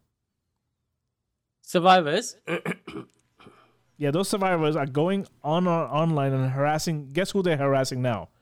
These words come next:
Speaker 2: The survivors of Cuomo's attacks.
Speaker 1: Um, um, survivors of the, gu-, guess who they're harassing now? The, um, the, f-, <clears throat> um, guess who? The, the families,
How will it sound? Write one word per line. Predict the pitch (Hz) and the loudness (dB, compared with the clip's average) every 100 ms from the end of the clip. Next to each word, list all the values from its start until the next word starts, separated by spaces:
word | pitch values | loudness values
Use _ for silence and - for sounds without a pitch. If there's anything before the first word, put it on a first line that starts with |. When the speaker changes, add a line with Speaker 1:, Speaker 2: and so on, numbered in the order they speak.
| _ _ _ | _ _ _
Speaker 2:
The | 139 | -6
survivors | 151 143 147 156 156 | -2 0 2 2 0
of | 143 - | -2 -4
Cuomo's | - 139 139 135 127 - - - - - | -2 0 2 2 0 -4 -12 -20 -14 -10
attacks. | 127 185 185 180 175 160 - 156 | 2 6 8 6 4 -4 -12 -10
Speaker 1:
Um, | |
um, | 143 147 147 147 143 | -8 -8 -10 -14 -16
survivors | - 151 156 165 165 | -14 -10 -10 -12 -14
of | 156 | -12
the, | 156 139 135 | -12 -12 -12
gu-, | 135 135 | -16 -14
guess | 151 151 | -14 -14
who | - 170 | -12 -12
they're | 156 147 | -10 -10
harassing | 147 143 147 156 147 | -10 -10 -10 -12 -10
now? | 151 143 | -8 -8
The, | 160 151 143 139 139 _ _ _ _ _ _ | -8 -6 -4 -6 -10 _ _ _ _ _ _
um, | 156 151 143 147 _ - 139 139 | -4 -4 -6 -10 _ -20 -18 -8
the, | 151 | -8
f-, | - - - _ _ | -8 -20 -20 _ _
<clears throat> | _ - 135 - | _ -18 -18 -14
um, | - 139 135 131 131 123 | -6 -4 -4 -6 -8 -12
guess | 135 123 | -14 -14
who? | 156 139 _ _ | -14 -16 _ _
The, | - 151 | -10 -6
the | 151 160 | -2 0
families, | 180 165 202 277 320 - | 2 2 2 -2 -2 -6